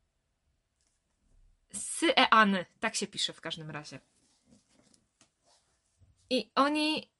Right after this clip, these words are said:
właśnie zakładają klub pustych portfeli. Szukają sobie prac dorywczych,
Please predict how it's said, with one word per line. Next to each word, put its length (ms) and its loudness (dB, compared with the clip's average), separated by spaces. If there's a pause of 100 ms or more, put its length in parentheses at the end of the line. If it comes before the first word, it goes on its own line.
(480)
właśnie 840 0
zakładają 920 -8
klub 380 -6
pustych 580 -12
portfeli. 720 -12 (440)
Szukają 480 -4
sobie 320 0
prac 460 0
dorywczych, 680 -6